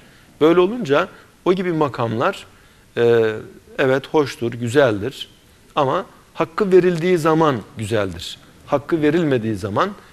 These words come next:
diğer alemde büyük bir vebaldir. Ve bu gibi idarecilerimizin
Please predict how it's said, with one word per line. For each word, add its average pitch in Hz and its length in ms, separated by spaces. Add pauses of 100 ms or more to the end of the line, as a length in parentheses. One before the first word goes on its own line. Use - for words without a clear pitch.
(180)
diğer 165 200
alemde 117 600 (320)
büyük 165 340
bir 170 340
vebaldir. 104 580 (1200)
Ve 165 280 (280)
bu 196 80
gibi 180 160
idarecilerimizin 139 1120